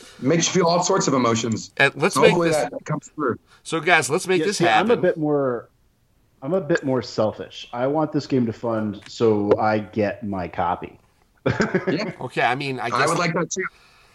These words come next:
Speaker 1: Uh, let's get Rob his copy.
Speaker 2: All right, let's get Rob his
Speaker 3: Right.
Speaker 2: copy. Let's get more games made,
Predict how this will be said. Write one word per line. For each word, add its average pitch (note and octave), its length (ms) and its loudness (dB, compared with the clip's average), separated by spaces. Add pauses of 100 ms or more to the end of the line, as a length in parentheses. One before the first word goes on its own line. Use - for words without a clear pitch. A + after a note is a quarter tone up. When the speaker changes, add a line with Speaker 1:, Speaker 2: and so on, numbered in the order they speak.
(180)
Speaker 1:
Uh, D3+ 80 0
let's F3+ 160 0
get G3+ 140 0
Rob F3+ 220 2
his D#3 100 0
copy. B2+ 440 0 (140)
Speaker 2:
All D#3 100 4
right, C3 140 2
let's C#3+ 140 -6
get E3+ 140 -2
Rob D#3+ 220 6
his A2 80 2
Speaker 3:
Right. F2+ 80 2
Speaker 2:
copy. A#2 400 4
Let's C#3 180 -4
get F3+ 160 2
more D3+ 220 0
games C#3+ 340 -4
made, C3+ 400 -2